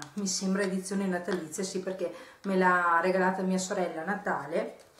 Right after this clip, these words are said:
ed ha tutti questi splendidi, meravigliosi colori. Allora vi dico,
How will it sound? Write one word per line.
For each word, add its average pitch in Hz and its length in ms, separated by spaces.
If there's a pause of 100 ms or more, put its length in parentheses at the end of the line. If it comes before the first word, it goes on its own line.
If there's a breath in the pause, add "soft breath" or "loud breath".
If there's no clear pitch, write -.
(340 loud breath)
ed 226 240
ha - 320
tutti 185 380
questi 170 360
splendidi, 165 680
meravigliosi 175 840
colori. 160 680 (380)
Allora 185 400
vi 180 100
dico, - 400